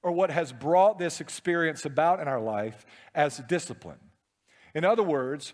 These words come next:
whether it's the consequence of our sin or circumstances that are beyond our control that bring about suffering, it is a reasonable and healthy thing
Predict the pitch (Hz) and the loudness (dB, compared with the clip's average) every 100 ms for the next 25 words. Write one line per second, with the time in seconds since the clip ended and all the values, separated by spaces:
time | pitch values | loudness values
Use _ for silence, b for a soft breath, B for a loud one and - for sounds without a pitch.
0 | b 156 180 170 165 156 - 147 - 185 | b 2 2 2 -2 -4 -6 -6 0 0
1 | 190 190 - 196 175 160 156 190 185 - | 0 -4 -2 -2 -2 -2 0 0 -2 -8
2 | 143 117 120 143 b b b - 139 - | -6 -6 -8 -14 b b b -2 -2 0
3 | 190 196 196 - 185 180 170 147 165 170 | -2 0 -4 -2 -2 -2 -4 -2 -2 2
4 | 175 170 147 156 170 180 170 175 170 - | 2 2 0 2 4 2 2 2 2 0
5 | 147 - 190 190 151 131 135 131 180 175 | -12 -4 0 2 2 -2 -6 -2 0 0
6 | 151 147 139 - 185 175 - 87 82 87 | 2 2 0 -2 0 0 -6 -14 -16 -20
7 | B B B - 185 175 170 156 143 185 | B B B 2 2 2 2 0 0 0
8 | 226 233 185 156 139 131 151 156 139 151 | 0 -2 -2 -2 0 0 0 0 0 2
9 | 226 240 214 - 160 127 107 113 | 2 0 -4 -4 -2 -2 -4 -8